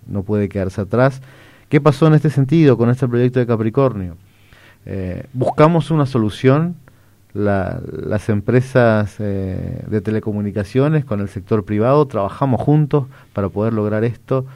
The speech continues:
Eh, podíamos, en el cambio de política nacional en el fin del dos mil quince, cuando cambia el gobierno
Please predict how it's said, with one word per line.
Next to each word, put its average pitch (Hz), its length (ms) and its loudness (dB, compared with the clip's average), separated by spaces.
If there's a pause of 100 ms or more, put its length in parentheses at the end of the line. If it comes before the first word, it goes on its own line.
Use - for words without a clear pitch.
(400)
Eh, 92 380 -6 (160)
podíamos, 110 960 2
en 101 100 -4
el 98 140 -4
cambio 127 340 4
de 113 100 4
política 127 540 0
nacional 113 640 2 (640)
en 101 200 -4
el 95 680 -2 (680)
fin 113 200 -2
del 107 200 2
dos 98 200 -2
mil 104 240 -2
quince, 127 480 0
cuando 95 280 -4
cambia 107 340 -2
el 104 60 -2
gobierno 107 600 -2